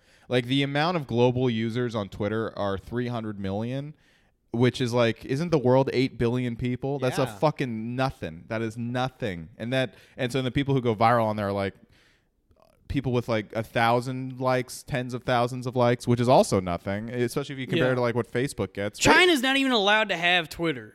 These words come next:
Speaker 3: Think about that.
Speaker 2: Yeah.
Speaker 3: The
Speaker 1: Yeah.
Speaker 3: country with the most people doesn't even have the fucking website.
Speaker 1: Yeah, where are they gonna put all their recipes and stuff?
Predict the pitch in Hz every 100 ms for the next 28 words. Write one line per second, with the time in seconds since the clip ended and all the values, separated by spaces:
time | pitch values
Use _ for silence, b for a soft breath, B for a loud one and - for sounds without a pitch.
0 | _ 226 240 247 214 214 190 123 151 127
1 | 107 120 - 269 - 262 240 - 233 226
2 | 226 226 - 220 202 185 175 196 170 165
3 | 165 160 190 - 151 165 160 - 113 196
4 | 208 180 202 196 202 202 175 143 160 175
5 | 123 98 92 - 90 82